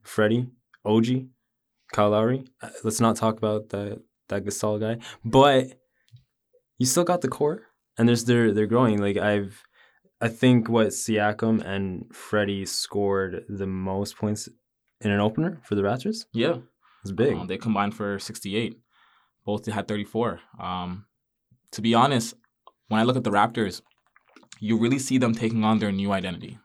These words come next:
Speaker 2: Um, the biggest question coming into this season was, "Oh, what are we gonna do to make up for Kawhi's absence? What are we gonna make up for Kawhi's absence?" This is what we're gonna do. We're gonna play defense. And the Raptors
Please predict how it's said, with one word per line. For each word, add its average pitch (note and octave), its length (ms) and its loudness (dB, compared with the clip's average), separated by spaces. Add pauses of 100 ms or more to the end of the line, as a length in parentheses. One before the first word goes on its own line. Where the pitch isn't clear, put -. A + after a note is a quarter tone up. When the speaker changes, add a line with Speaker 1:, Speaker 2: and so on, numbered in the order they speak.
Speaker 2:
Um, F#2+ 240 -6
the G2 80 -8
biggest B2+ 340 -2
question A2+ 380 -2
coming G2+ 180 -6
into G2+ 140 -8
this G2 160 -8
season F2+ 260 -8
was, F2+ 200 -10
"Oh, B2 220 0 (420)
what F2 260 -4
are C3 80 0
we C3 80 0
gonna C3 120 0
do A#2+ 100 2
to A2+ 40 2
make A2 160 2
up A2+ 80 -8
for A2 140 -8
Kawhi's F#2+ 440 -4
absence? - 400 -10
What F#2+ 120 -8
are - 20 -2
we A2 60 -2
gonna A#2 180 -2
make G#2+ 160 -2
up G#2+ 80 -14
for - 80 -20
Kawhi's F2+ 300 -8
absence?" - 420 -12 (140)
This - 120 0
is - 60 -4
what D3+ 80 4
we're A2+ 80 2
gonna F#2 140 -2
do. - 220 -16 (280)
We're C#3+ 100 -8
gonna F3+ 120 0
play F#3+ 160 2
defense. F#3+ 560 -4 (400)
And A2+ 160 4
the A2 60 4
Raptors C3 640 2